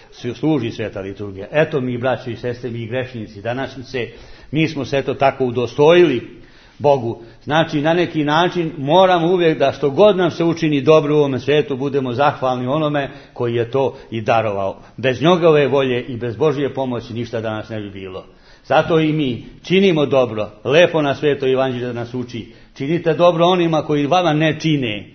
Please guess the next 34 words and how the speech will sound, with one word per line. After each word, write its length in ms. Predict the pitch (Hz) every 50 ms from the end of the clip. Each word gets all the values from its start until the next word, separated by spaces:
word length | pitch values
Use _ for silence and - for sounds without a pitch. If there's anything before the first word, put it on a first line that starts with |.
| - _ - - - _ _ - - _ _ - - - _ _ -
Lepo 360 | - 123 165 175 - - 185
je 80 | 165 160
činiti 300 | 160 170 175 175 123 143
i 60 | 165
onima 340 | 175 180 180 151 139 135 120
koji 200 | - 131 127 127
nama 260 | 120 131 151 170 165
čine, 360 | 151 - 165 170 165 151 131
ali 280 | 120 110 110 113 113 110
to 100 | - 131
je 80 | 127 127
opet 440 | 151 160 160 185 180 170 165 - 107 - -
mala, 480 | 117 120 147 185 202 208 190 175 160 156
manja 300 | 143 156 190 208 214 190
je 140 | 180 165 151
hvala 400 | 151 - 147 156 160 160 156 143
za 140 | 117 139 135
to, 360 | 131 - 175 170 160 151 - - - - - -
jer 240 | 123 131 131 127 - - - - -
šta, 340 | - - - 151 139 135 - -
šta, 320 | - - - - - 156
šta 180 | - - 175 175
od 200 | 165 160 160 165
toga 220 | 208 208 185 170
imamo? 480 | 160 156 151 139 120 104 101 101 95 95 - - - - - -
Bolje 460 | - 101 101 131 170 185 190 185 185 175
da, 160 | 151 143 -
ako 280 | 143 127 - - 117 113
možemo, 640 | 120 139 160 170 - 165 165 156 156 143 131 - - - -
što 120 | - 135
kaže 280 | 127 139 139 135 131 127
sveti 280 | - 135 135 131 131 127
vladika 420 | 120 123 123 120 120 120 - 104
Nikolaj, 560 | 104 110 104 - 123 135 147 143 139 131 127